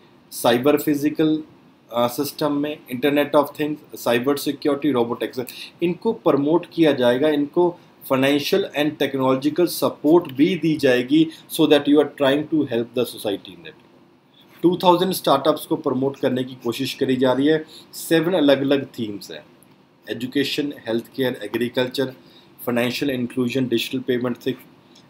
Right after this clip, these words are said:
इंफ्रास्ट्रक्चर and transportation, environment and clean up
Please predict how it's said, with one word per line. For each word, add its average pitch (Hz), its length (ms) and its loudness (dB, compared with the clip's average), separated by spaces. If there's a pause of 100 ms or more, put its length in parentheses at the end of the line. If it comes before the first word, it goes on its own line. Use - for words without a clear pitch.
इंफ्रास्ट्रक्चर 131 760 -2
and 131 160 -4
transportation, 123 920 -6
environment 120 540 -2 (840)
and 127 100 -4
clean 131 440 -2
up 127 100 0